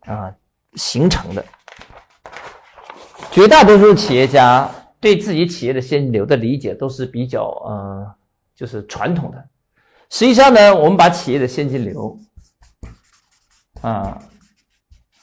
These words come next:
可以理解成为两类的钱啊。我经常问企业家，我说，呃，你们怎，怎样理解企业的现金流呢？很多企业家说，那就是我那银行存款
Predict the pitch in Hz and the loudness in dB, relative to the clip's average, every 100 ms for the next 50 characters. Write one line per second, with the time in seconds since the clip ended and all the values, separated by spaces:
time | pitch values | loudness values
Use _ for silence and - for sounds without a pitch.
0 | _ _ _ _ _ _ - 160 185 139 | _ _ _ _ _ _ -10 0 0 0
1 | - 120 135 202 160 123 - 135 110 95 | -4 -8 -2 0 0 -2 -4 -6 -6 -6
2 | 110 113 - - 127 - 170 185 113 - | -10 -12 -18 -8 -6 -4 -2 -2 -2 -10
3 | - - - 82 _ _ _ _ _ _ | -18 -20 -20 -20 _ _ _ _ _ _
4 | 139 233 262 175 165 165 - 110 107 104 | -6 0 0 2 2 0 -2 -4 -2 -2
5 | 147 196 208 208 - - _ _ _ - | -2 0 2 0 -6 -20 _ _ _ -8
6 | 117 117 120 123 139 139 220 160 107 104 | -4 -4 -6 -8 -6 -2 -2 -2 -6 -8
7 | - - - 175 165 226 143 143 127 113 | -14 -16 -8 -4 0 0 0 -4 -4 -6
8 | - 110 110 117 107 104 - - 110 156 | -8 -8 -8 -8 -10 -10 -14 -20 -12 -8
9 | 196 156 156 151 151 156 151 165 160 147 | -6 -4 0 0 0 -2 -2 -2 -4 -6
10 | 117 139 113 110 127 135 - 131 127 | -4 -2 -4 -6 -8 -10 -14 -18 -18